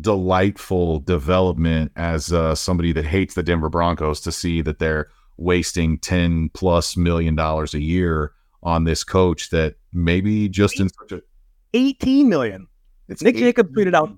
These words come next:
Speaker 1: eighteen million.
Speaker 2: eighteen million this year. I think coach contracts, like, aren't public information.
Speaker 1: Yeah,
Speaker 2: So
Speaker 1: right.
Speaker 2: I, I think you have to kinda dig deep for that. But he tweeted out today,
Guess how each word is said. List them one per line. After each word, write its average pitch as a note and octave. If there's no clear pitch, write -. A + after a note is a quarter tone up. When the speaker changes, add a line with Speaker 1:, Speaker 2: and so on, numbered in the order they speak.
Speaker 1:
eighteen F#3+
million. A3
Speaker 2:
eighteen A#3+
million F#3+
this D3+
year. D#3
I C3
think D4+
coach F3+
contracts, E3+
like, D#3
aren't C#3+
public D3
information. C3
Speaker 1:
Yeah, E2
Speaker 2:
So B2+
Speaker 1:
right. -
Speaker 2:
I, B2+
I -
think C3+
you B2
have A#2+
to A2+
kinda A#2
dig A2
deep B2
for D#3
that. E3+
But B2+
he F3
tweeted E3+
out D3+
today, C3